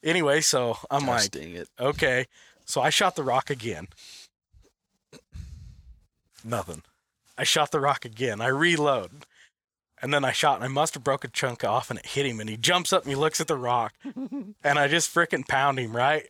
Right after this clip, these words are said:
Speaker 1: And he flops back down. Jamie and I are high-fiving and everything, and I, I look back up there, and he's standing there. And I'm like, <gasps> and
Speaker 2: <laughs>
Speaker 1: I think I got one bullet left, <laughs> you know? And he walks off, and he's,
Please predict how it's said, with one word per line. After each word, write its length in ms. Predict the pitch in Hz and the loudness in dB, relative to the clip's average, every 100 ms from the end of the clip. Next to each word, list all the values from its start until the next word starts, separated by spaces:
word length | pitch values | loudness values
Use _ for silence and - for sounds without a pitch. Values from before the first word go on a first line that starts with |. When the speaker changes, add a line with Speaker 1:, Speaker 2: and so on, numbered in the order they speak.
| - | -4
Speaker 1:
And 80 | 135 | -4
he 80 | |
flops 600 | 127 - - - 160 - | -4 -10 -2 2 4 2
back 280 | - 147 - | 0 0 0
down. 320 | 139 127 107 107 _ _ _ _ - | -2 -2 -4 -10 _ _ _ _ -6
Jamie 320 | 127 196 208 | 2 4 4
and 80 | 196 | 6
I 100 | 180 | 6
are 40 | 170 | 6
high-fiving 560 | 156 160 - 139 147 151 | 6 4 4 2 4 2
and 100 | 143 | 2
everything, 520 | 147 156 - 156 151 | 2 2 0 0 2
and 120 | 123 | -2
I, 40 | - _ | -6 _
I 220 | 135 185 147 | -2 0 0
look 300 | 127 147 - | 0 -4 0
back 280 | 139 135 143 | 0 2 0
up 140 | - | 0
there, 80 | 147 | -2
and 80 | 107 | -2
he's 120 | - | 0
standing 540 | - - 139 139 143 | 0 2 0 2 0
there. 260 | 110 110 - _ _ _ _ 175 | -4 -8 -12 _ _ _ _ 0
And 80 | |
I'm 100 | 190 | 2
like, 240 | 170 123 - | 2 0 -2
<gasps> 800 | 294 403 330 208 151 - - 640 | 0 0 0 -2 0 0 -2 0
and 380 | 233 190 185 190 | 2 2 2 0
Speaker 2:
<laughs> 280 | 185 160 139 - 185 _ _ _ _ - - - | 0 -2 -4 -6 -10 _ _ _ _ -12 -8 0
Speaker 1:
I 120 | 175 | 4
think 120 | 233 | 4
I 60 | 208 | 6
got 160 | 156 | 4
one 220 | 139 175 160 | 4 2 4
bullet 340 | 151 156 - | 2 2 2
left, 300 | 131 127 - - | 2 2 0 -4
<laughs> 40 | |
you 300 | 165 196 226 | 0 4 4
know? 240 | 196 185 - - 185 208 - 226 - 277 - 226 - - - - - 330 302 - _ 165 | 4 4 0 -4 -2 -4 -6 -12 -10 -14 -12 -14 -14 -20 -18 -20 -6 0 2 0 _ 0
And 100 | 180 | 2
he 80 | |
walks 540 | 175 151 170 202 - 160 | 4 4 6 4 2 4
off, 360 | 147 131 110 - | 6 4 0 -2
and 140 | 165 156 | 2 2
he's, 240 | 147 117 | 2 -6